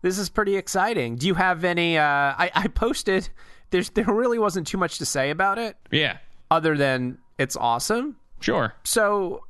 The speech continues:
Speaker 1: uh, but we had to cover it in, in, in some way on laughspin dot com, of course. So I just, I posted an open thread.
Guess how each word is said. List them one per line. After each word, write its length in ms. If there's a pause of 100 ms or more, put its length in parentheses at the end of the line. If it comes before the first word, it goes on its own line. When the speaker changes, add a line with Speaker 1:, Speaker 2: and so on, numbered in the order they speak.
Speaker 1:
uh, 140
but 180
we 120
had 160
to 80
cover 360
it 100
in, 380
in, 80
in 80
some 280
way 280
on 140
laughspin 420
dot 180
com, 280
of 100
course. 220
So 100
I 60
just, 260 (320)
I 100
posted 420
an 100
open 280
thread. 460